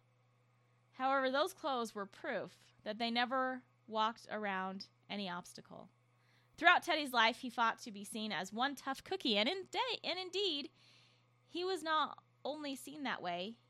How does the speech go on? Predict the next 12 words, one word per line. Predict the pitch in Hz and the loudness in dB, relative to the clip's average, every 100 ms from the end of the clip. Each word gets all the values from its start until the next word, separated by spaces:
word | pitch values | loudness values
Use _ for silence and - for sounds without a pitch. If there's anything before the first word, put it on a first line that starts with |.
| _ _ | _ _
he | 262 262 | -2 4
actually | 240 - - 269 | 4 4 0 2
was | 262 320 269 208 | 4 4 2 0
one | 208 226 | -2 -2
tough | - 220 - | -2 -6 -8
cookie. | - 226 - - - _ _ _ _ _ _ _ _ - - | -6 -6 -4 -10 -12 _ _ _ _ _ _ _ _ -20 2
He | 262 | 6
was | 247 | 8
a | |
very | 277 320 330 | 12 12 12
independent | 269 262 240 240 226 220 208 | 12 6 4 4 4 4 2
person. | 202 196 196 208 | -2 -2 0 0